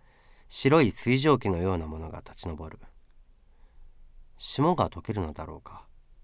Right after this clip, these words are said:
溶けた霜が蒸発するのだろうか。いや、それも昆虫である。微粒子のようなハムシが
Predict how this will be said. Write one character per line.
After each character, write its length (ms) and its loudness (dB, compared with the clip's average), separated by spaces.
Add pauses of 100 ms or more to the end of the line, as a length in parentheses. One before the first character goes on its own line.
(920)
溶 100 2
け 120 2
た 140 0
霜 300 -2
が 240 -10 (200)
蒸 200 -8
発 260 -8
す 140 -10
る 80 -2
の 100 -4
だ 140 -12
ろ 120 -14
う 40 -20
か。 300 -20 (920)
い 60 -12
や、 180 -10 (1300)
そ 160 -8
れ 80 2
も 160 2
昆 280 -2
虫 280 -4
で 100 -4
あ 140 -8
る。 100 -16 (2000)
微 140 -2
粒 180 4
子 120 0
の 80 4
よ 200 2
う 20 -2
な 120 -4
ハ 360 -10
ム 100 0
シ 180 -8
が 260 -4